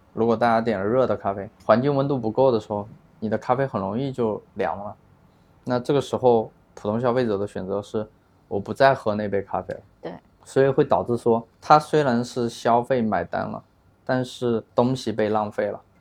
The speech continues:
Speaker 2: 是的。
Speaker 1: 那其实在我们看来，消费者如果没有消费完，就意味着是我们的问题。因为好的产品一定是能让你尽量的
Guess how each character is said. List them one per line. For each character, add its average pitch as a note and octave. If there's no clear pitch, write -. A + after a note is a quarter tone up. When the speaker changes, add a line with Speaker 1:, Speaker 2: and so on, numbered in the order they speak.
Speaker 2:
是 -
的。 A#2+
Speaker 1:
那 A#2+
其 A#2+
实 A#2+
在 C#3+
我 A#2+
们 G2+
看 A#2+
来， G2
消 D#3
费 D#3
者 G#2
如 G2+
果 G2+
没 G2+
有 G#2
消 B2+
费 C3
完， G2
就 C3
意 C3
味 B2
着 G#2
是 -
我 G2
们 G2
的 G#2+
问 A2
题。 -
因 B2+
为 B2+
好 -
的 A#2+
产 A2+
品 A#2+
一 G2+
定 C#3
是 B2+
能 A2
让 B2
你 G2
尽 C#3+
量 C3+
的 F#2+